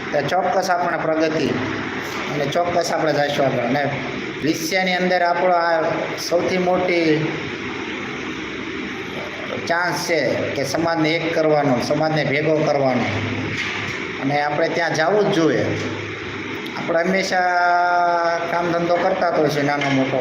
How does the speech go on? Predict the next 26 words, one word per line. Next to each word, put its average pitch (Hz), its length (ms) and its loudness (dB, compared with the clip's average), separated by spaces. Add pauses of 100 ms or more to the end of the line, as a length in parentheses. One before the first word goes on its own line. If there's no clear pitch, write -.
પણ 156 220 2 (400)
એક 180 240 2
દિવસ 190 340 4
ખાસ 180 360 0
કરીને 180 240 0
સમાજ 170 340 0
માટે 165 320 0
વિસ્યા 151 420 0
કાઢો. 143 320 2 (1300)
જે 143 120 0
નવ 160 320 4
ત્રણ 170 220 2 (100)
બે 165 140 2
હજાર 165 260 2
પચીસ, 160 360 -2 (200)
બે, 156 260 4 (520)
બપોરે 160 320 2
બે 165 200 2
વાગે 160 320 2
વિસ્યા 151 440 0
રવિવારે 143 600 2 (1500)
જે 143 80 -2
સમાજ 165 340 0
ભેગો 160 320 2
થવાનો 156 520 2
છે. 131 180 -2